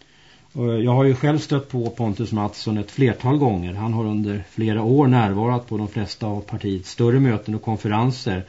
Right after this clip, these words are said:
och samtalat med många partimedlemmar. Bland annat kommer jag ihåg att vi hade ett längre samtal i Huddinge kommunhus i samband med att jag och Lasse Johansson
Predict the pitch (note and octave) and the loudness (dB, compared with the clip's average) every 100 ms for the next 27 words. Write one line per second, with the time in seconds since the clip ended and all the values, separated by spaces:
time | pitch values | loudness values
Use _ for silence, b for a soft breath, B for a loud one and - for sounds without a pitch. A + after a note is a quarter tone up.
0 | B B B B D3 E3 C#3 - B2 B2 | B B B B 0 4 4 4 2 2
1 | B2 A#2+ B2+ G#2+ G#2 G#2 A2 G#2 F2 F2+ | 0 2 2 2 0 -2 0 0 0 -2
2 | F#2 G2+ F2+ F#2 _ _ - A#2+ B2 A#2+ | -2 -2 -6 -10 _ _ -8 0 2 2
3 | - C3+ C3 A#2 A2+ A#2 A2 - A2+ A2+ | 0 2 2 0 -2 -4 -6 -6 -4 -2
4 | A#2 A2+ A#2 B2 C3+ - A#2+ G2+ G#2 G2+ | -2 -2 0 2 0 0 -2 -2 -4 -4
5 | G2 G#2+ G2+ G2+ G2 A2 F#2 G#2+ A#2+ G#2 | -4 -2 -4 -4 -6 -6 -4 -2 -2 -4
6 | - G#2+ A2 A2 C3+ A#2+ - - A#2+ G2+ | -6 -4 -2 0 0 0 -6 -4 -2 0
7 | G#2 G#2 G#2 - G#2+ A#2+ A#2 G#2+ - G#2 | -2 -4 -6 -4 -2 -2 -4 -8 -10 -10
8 | - A2+ F#2 G2 B2+ G#2+ | -6 -6 -4 -6 -4 -6